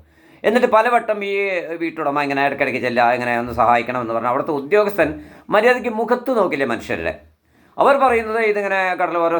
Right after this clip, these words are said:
സെക്ഷനിലെ എഞ്ചിനീയർ ഇങ്ങനെ, ഇങ്ങനെ ഈ ഫയൽ ഇങ്ങനെ ഓടി നടക്കണം. ആ ഡിവിഷണൽ ഓഫീസിൽ ഏതൊക്കെ മേശയുണ്ടോ ആ മേശയിലൊക്കെ ഫയൽ ഓടിയെത്തി അതിൻ്റെ അന്വേഷണം നടത്തി എല്ലാം കഴിഞ്ഞ് ഇത് മദ്രാസിലേക്ക് അയക്കണം. മദ്രാസിലെ സേഫ്റ്റി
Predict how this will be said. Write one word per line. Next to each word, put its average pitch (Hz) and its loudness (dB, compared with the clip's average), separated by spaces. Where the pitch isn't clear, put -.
സെക്ഷനിലെ 151 -2
എഞ്ചിനീയർ 143 -2
ഇങ്ങനെ, 143 0
ഇങ്ങനെ 147 0
ഈ - -4
ഫയൽ 143 4
ഇങ്ങനെ 135 -4
ഓടി 139 -2
നടക്കണം. 107 -4
ആ 135 2
ഡിവിഷണൽ 147 -2
ഓഫീസിൽ 147 -4
ഏതൊക്കെ 156 0
മേശയുണ്ടോ 143 2
ആ - 4
മേശയിലൊക്കെ 143 -2
ഫയൽ 135 2
ഓടിയെത്തി 151 -2
അതിൻ്റെ 156 2
അന്വേഷണം 151 0
നടത്തി 127 -2
എല്ലാം 175 4
കഴിഞ്ഞ് 147 -2
ഇത് - -6
മദ്രാസിലേക്ക് 208 0
അയക്കണം. 82 -10
മദ്രാസിലെ 214 2
സേഫ്റ്റി 190 -4